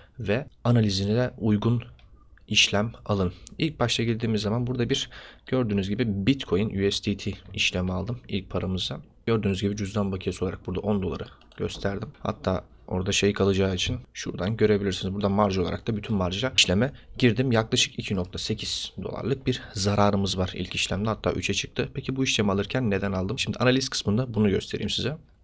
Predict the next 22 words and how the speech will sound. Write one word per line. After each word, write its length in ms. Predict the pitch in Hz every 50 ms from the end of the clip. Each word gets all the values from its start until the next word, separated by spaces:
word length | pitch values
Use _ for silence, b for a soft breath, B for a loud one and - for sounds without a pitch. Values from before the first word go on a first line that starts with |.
| _ _ -
Baktığımız 460 | 139 135 131 - - 110 104 101 95
zaman 220 | 101 101 107 123 123
on 220 | 143 147 151 107
beş 200 | 101 98 - -
dakikalık 440 | 101 101 - - 92 87 - - - - -
grafiğe 420 | 110 104 104 101 - 101 98 92
bakarak 380 | 92 92 - 95 92 92 - -
yaptım 240 | 92 - - - -
ben 160 | 92 95 95
bunu. 140 | 104 131 147 B B B B B B B _ - - -
Bir 140 | 160 143
saatte 420 | 127 - - 113 113 113 - 113 113
geçtiğimizde 640 | 113 113 110 - - 104 101 101 98 104 123 135 156 - - - - - - _ -
burada 380 | 120 147 143 110 110 120 - - - -
fresh 440 | - - - - 127 147 143 - -
bir 200 | 131 123 - - -
supply'ımız 640 | - - - 113 110 - - 110 110 117 120 117 -
olduğunu, 420 | - 98 95 92 98 101 117 110
daha 140 | 113 110 107
önce 140 | 104 - 107
kullanılmamış 720 | - - - 101 104 101 113 120 113 98 95 - - -
bir 160 | - - -